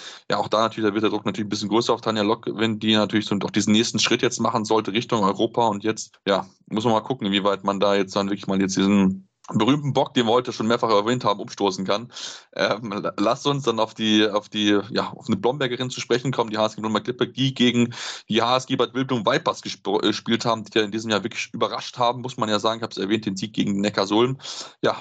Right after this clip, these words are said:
Blomberg musste sich strecken, einunddreißig zu neunundzwanzig gewinnen sie, aber es sah eigentlich zur Pause deutlich aus, Robin. Neunzehn zu zehn zur Pause und dann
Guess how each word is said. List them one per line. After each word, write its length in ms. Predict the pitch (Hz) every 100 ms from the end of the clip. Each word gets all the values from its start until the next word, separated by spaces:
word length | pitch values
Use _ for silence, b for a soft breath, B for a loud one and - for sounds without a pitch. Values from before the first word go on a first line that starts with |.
| -
Blomberg 280 | 117 131 127
musste 260 | 143 139
sich 120 | 120
strecken, 340 | - 127 - 156
einunddreißig 460 | 120 131 120 123
zu 40 | 117
neunundzwanzig 540 | 123 123 - 123 127
gewinnen 300 | - 110 143
sie, 340 | 165 180 185 - -
aber 300 | 113 131 120
es 80 | -
sah 80 | -
eigentlich 340 | 113 135 160
zur 180 | 143 127
Pause 300 | 123 143 123
deutlich 440 | - 190 214 -
aus, 240 | 92 101 -
Robin. 300 | 95 95 82
Neunzehn 360 | 107 139 160 143
zu 120 | 131
zehn 240 | 123 139
zur 160 | 139 127
Pause 320 | 120 139 156
und 180 | 127 113
dann 280 | 127 143